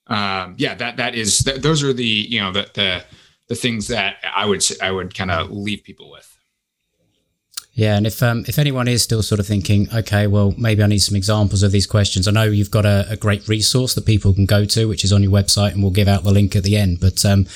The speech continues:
Speaker 2: definitely go and have a look at this resource, because it's, um, uh, what is it? It's the fifteen questions to ask to get great stories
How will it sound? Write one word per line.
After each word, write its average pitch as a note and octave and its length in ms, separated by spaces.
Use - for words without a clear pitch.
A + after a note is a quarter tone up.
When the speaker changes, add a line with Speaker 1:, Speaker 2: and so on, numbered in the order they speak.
Speaker 2:
definitely A2+ 300
go G#2 140
and G2+ 80
have G2 160
a G2+ 40
look G#2 240
at - 120
this G2+ 200
resource, G#2 440
because G2+ 340
it's, - 260
um, G2 240
uh, A2 100
what A2+ 120
is A2 60
it? - 80
It's - 100
the - 80
fifteen A#2 720
questions G#2 480
to G#2 180
ask G2 220
to G#2 80
get F#2+ 180
great F#2+ 260
stories F#2+ 640